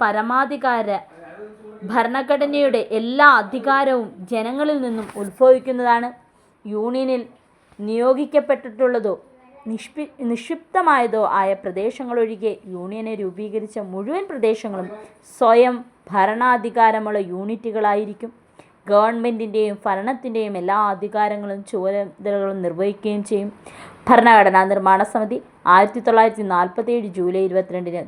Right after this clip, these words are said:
ദേശീയ പതാക അംഗീകരിച്ചു. ഭരണഘടനാ നിർമ്മാണ സമിതി ആയിരത്തി തൊള്ളായിരത്തി നാൽപത്തിയേഴ് ജൂലൈ ഇരുപത്തിരണ്ടിന് ദേശീയ പതാക അംഗീകരിച്ചു. ഭരണഘടനാ അസംബ്ലി ദേശീയ ഗാനവും ദേശീയ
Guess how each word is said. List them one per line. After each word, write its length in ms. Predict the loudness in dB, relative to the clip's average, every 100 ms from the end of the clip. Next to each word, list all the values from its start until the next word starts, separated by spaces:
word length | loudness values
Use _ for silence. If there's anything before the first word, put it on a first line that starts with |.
| -6
ദേശീയ 300 | -6 -4 -4 -4
പതാക 380 | -2 -2 -2 -6 -8 -10
അംഗീകരിച്ചു. 640 | -10 -10 -8 -8 -10 -12 -14 _ _ _
ഭരണഘടനാ 500 | -2 0 2 2 2 0 -2
നിർമ്മാണ 300 | -4 -4 -4 -4
സമിതി 300 | -4 0 -2 -2 _ _ _
ആയിരത്തി 600 | -4 0 2 2 2 0 2
തൊള്ളായിരത്തി 500 | 4 6 4 0 -4 -2
നാൽപത്തിയേഴ് 580 | -2 -2 -4 -2 -2 -4 -6
ജൂലൈ 280 | -6 -4 -2
ഇരുപത്തിരണ്ടിന് 560 | -4 -6 -6 -2 -2 -2 -6 _ _ -2
ദേശീയ 400 | 2 2 2 0 0
പതാക 420 | -2 0 0 0 -2 -4 -6
അംഗീകരിച്ചു. 560 | -8 -6 -4 -6 -6 -8 -10 _ _ _ -20 -20 0 4
ഭരണഘടനാ 600 | 6 6 6 4 4 4 2
അസംബ്ലി 460 | 0 0 2 2 -2 _ _ -2
ദേശീയ 340 | 0 0 2 2 4
ഗാനവും 420 | 0 0 -2 -4 -4 -6
ദേശീയ 260 | -6 -10